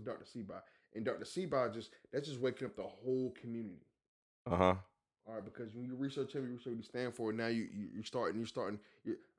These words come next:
Speaker 1: I've been on this. I met Dick Gregory when I was nineteen.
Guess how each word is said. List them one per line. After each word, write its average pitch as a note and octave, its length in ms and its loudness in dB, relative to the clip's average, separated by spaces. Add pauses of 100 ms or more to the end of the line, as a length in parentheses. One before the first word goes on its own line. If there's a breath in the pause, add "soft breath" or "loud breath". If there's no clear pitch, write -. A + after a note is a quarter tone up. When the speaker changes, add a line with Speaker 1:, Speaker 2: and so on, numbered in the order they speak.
Speaker 1:
I've D3+ 240 4
been G3+ 200 12
on D3 180 4
this. - 220 -10 (560)
I D3+ 60 2
met G3+ 260 8
Dick F#3 160 8
Gregory F#3 220 12
when E3+ 40 10
I D#3+ 80 12
was D3 80 8
nineteen. D3 560 2